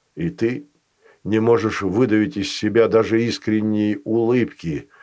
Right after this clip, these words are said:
или проявить к кому-то интерес. Пытаешься симулировать –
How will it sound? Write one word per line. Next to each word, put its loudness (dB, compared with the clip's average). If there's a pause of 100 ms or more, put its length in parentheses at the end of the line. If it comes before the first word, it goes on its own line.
(260)
или 0
проявить 0
к -20
кому-то -2
интерес. -4 (680)
Пытаешься 2
симулировать – 0